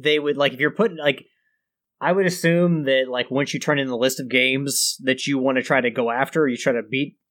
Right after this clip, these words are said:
for the, the competition, I guess that, like, they, they take that as gospel. Like, I guess they're expecting you before that point to do enough research on the game to, like, know whether or not you wanna play it.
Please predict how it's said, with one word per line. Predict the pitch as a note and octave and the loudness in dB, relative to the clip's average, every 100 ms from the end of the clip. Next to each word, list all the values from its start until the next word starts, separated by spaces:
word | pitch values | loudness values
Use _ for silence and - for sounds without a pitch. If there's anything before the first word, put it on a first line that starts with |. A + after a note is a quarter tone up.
| _ - | _ -4
for | B2+ | -2
the, | A#2 A2+ A2+ | 0 -2 -2
the | B2 | -2
competition, | C3 B2 C#3+ C3 E3+ E3+ - _ _ _ _ _ _ _ - | -2 -2 0 0 2 -2 -6 _ _ _ _ _ _ _ -2
I | C3+ | 0
guess | C3+ D3 - | 2 2 2
that, | C#3+ B2 | -2 0
like, | B2 G#2+ | -4 -2
they, | C3 B2+ B2+ A#2+ _ - | 0 0 -2 -8 _ -6
they | B2+ | -4
take | B2+ C3+ C3 | 0 -2 0
that | C3 | -2
as | A2+ | 0
gospel. | - A2 B2 - D3 | -4 -2 -4 0 2
Like, | C3+ | 2
I | A#2+ | 0
guess | B2 C#3 | 2 2
they're | - C#3 | 4 2
expecting | C3 C#3+ C3+ C3+ | 2 -2 -2 -4
you | B2+ A#2+ | -4 -2
before | B2 - B3 | -4 2 2
that | F#3+ C3+ | 2 0
point | C#3+ B2+ A#2 | 0 0 0
to | |
do | B2 B2+ | 0 2
enough | B2 A#2 | 0 0
research | B2 B2+ C3 | -2 0 0
on | B2+ | -2
the | A#2+ | -2
game | A#2+ A#2 A#2 | -4 -4 -8
to, | A#2+ | -6
like, | A#2+ A2 A2 _ _ _ | -4 -4 -6 _ _ _
know | B2+ C3 C3+ C3+ B2+ | -8 -8 2 2 4
whether | C3 A#2+ | 4 2
or | |
not | A2+ A2 | -2 -6
you | |
wanna | G#2+ F#2 | -8 -12
play | - G#2 | -8 -6
it. | G2 | -6